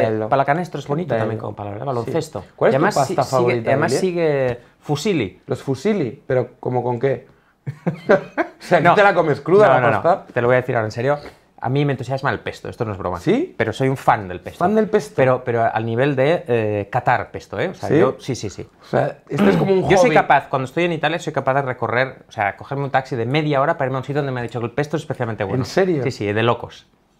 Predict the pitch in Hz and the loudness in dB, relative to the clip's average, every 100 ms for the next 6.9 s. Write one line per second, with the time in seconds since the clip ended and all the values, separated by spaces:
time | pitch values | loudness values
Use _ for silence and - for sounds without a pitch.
0 | _ _ - 175 135 110 123 185 214 175 | _ _ 0 0 0 -4 -2 -2 0 0
1 | 127 - 127 120 127 185 - 190 151 147 | 0 -4 -6 -2 0 0 0 2 2 2
2 | 147 131 131 127 123 113 113 - - 147 | 0 2 2 0 -2 -4 -2 -2 -2 -8
3 | 123 117 98 - _ _ - 117 151 151 | -6 -8 -10 -16 _ _ -8 -2 0 0
4 | 180 147 117 110 110 101 107 104 _ - | 0 2 0 -2 -4 -4 -6 -8 _ -12
5 | - 101 101 - _ _ - - - 120 | -2 -2 -2 -10 _ _ -16 -14 -8 -4
6 | 120 104 104 110 113 113 - - 101 | -2 -2 -4 -4 -4 -4 -8 -12 -16